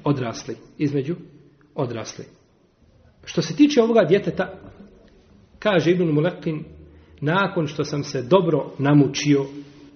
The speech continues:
tražeći njegovo ime”, kaže, „nigdje po knjigama nisam mogao naći koje je to dijete.” Pogledajte šta su islamski učenjaci, subhanallah, nisu dozvoljavali, pa dobro, kogod da je bilo to dijete, uzmite, ne znam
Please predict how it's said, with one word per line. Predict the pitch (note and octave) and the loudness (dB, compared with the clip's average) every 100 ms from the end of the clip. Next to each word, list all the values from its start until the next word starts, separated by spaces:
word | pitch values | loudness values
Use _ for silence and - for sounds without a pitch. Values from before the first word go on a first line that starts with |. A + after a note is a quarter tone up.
| - | -12
tražeći | - F3 G#3 G3+ F3+ D3+ E3 | 2 4 4 2 2 0 -2
njegovo | F#3+ F3+ D#3 | -2 0 0
ime”, | F#3 D#3+ | 0 -2
kaže, | D3+ C3 C3+ | -4 -4 -2
„nigdje | G3 D#3+ D3+ | 0 0 -2
po | C3 | -4
knjigama | D#3 F3+ D3 C3 | 0 0 0 0
nisam | D3 D3 | -2 -2
mogao | D3 C#3 | 0 0
naći | C3 D3 D3 | -2 -4 -4
koje | D3 | -6
je | A#2 | -6
to | B2 | -8
dijete.” | C#3+ C3+ - - _ _ - - _ _ _ _ _ _ _ _ _ _ _ | -10 -14 -16 -20 _ _ -20 -20 _ _ _ _ _ _ _ _ _ _ _
Pogledajte | E3+ F#3 E3 | 2 4 4
šta | - F3+ | 2 -2
su | - | -2
islamski | D3+ E3 C3+ E3 | -4 -4 -4 -4
učenjaci, | D#3+ D3 B2+ - | -4 -4 -6 -8
subhanallah, | C#3+ D3 D3 | -6 -4 0
nisu | G#3 C4+ - | 4 4 4
dozvoljavali, | F#3 D#3 F#3+ A3+ G3 - - | 0 2 4 2 0 -12 -4
pa | E3+ | 0
dobro, | F3 D#3 | 2 2
kogod | D3+ C4 D#4+ | 0 2 4
da | F#3 | 4
je | |
bilo | C#3+ C3+ | 2 -2
to | C#3 | -6
dijete, | G#2+ G2+ - - - | -10 -14 -16 -20 -4
uzmite, | C#4 C#4 G3+ G#3+ G3 F3+ - | 4 6 4 -2 -4 -6 2
ne | A3 | 2
znam | A#3 A3+ A3 | 4 0 -2